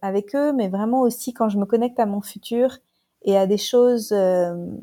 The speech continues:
plus éthérées et plus, plus mystiques, plus magiques, de l'ordre de la mission de vie et de ce que je fais ici, euh, Fabrice et Thomas sont souvent présents. Et donc, j'ai fait des séances de, d'hypnose progressive et d'hypnose régressive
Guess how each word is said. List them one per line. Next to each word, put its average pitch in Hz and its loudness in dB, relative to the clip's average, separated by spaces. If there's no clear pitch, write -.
plus 190 0
éthérées 214 4
et 175 -4
plus, 185 -6
plus 190 -8
mystiques, 208 -4
plus - -6
magiques, 190 0
de 175 -2
l'ordre 180 2
de 185 2
la 180 0
mission 196 -2
de 190 0
vie 208 -2
et 185 4
de 170 0
ce 175 -8
que 202 -6
je - -8
fais 196 -2
ici, 220 -4
euh, 175 -4
Fabrice 240 -2
et 190 -2
Thomas 214 -4
sont 202 -12
souvent 247 -4
présents. 208 -4
Et 190 0
donc, 185 -2
j'ai 196 -2
fait 240 0
des 214 2
séances 208 -4
de, 180 -2
d'hypnose 208 -4
progressive 226 -2
et 208 2
d'hypnose 185 -4
régressive 208 -2